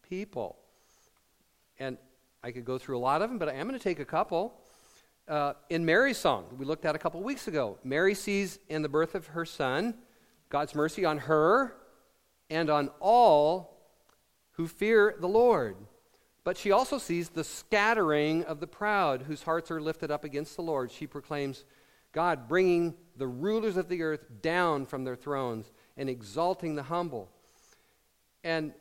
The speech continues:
I'm sure there's present-day application to that, but I think ultimately, it seems to me anyway, that Mary is singing about the future when God's justice will be fully realized through her son, Jesus Christ.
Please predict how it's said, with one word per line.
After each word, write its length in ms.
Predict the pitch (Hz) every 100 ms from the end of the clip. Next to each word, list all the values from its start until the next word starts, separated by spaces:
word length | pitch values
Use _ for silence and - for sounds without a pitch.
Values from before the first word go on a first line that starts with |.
| _ -
I'm 100 | 160
sure 180 | 165 220
there's 240 | 185 170 - -
present-day 760 | - 185 185 202 - 165 175 180
application 600 | 170 156 - 160 160 175
to 60 | 160
that, 240 | 156 233
but 80 | 220
I 60 |
think 260 | 160 165 151 - _ _ _ _ _ _ _ _ _ -
ultimately, 560 | 160 214 269 208 143 180
it 80 |
seems 220 | - 185 175
to 80 |
me 120 | 160 190
anyway, 400 | 269 143 143 190 - - _ -
that 120 | 165
Mary 280 | 156 180 185
is 100 | 147
singing 500 | - - 185 196 185
about 360 | 151 147 -
the 60 | 139
future 500 | - 190 254 - 147
when 240 | 143 135
God's 380 | 120 131 139 - 110
justice 800 | 151 214 - 147 139 170 - - _ _ -
will 100 | 151
be 140 | 143
fully 480 | 139 - 180 175 190
realized 840 | 170 165 220 202 123 123 135 - -
through 220 | - 156
her 100 | 143
son, 260 | 139 151 139
Jesus 340 | 127 127 123
Christ. 500 | - 131 107 - -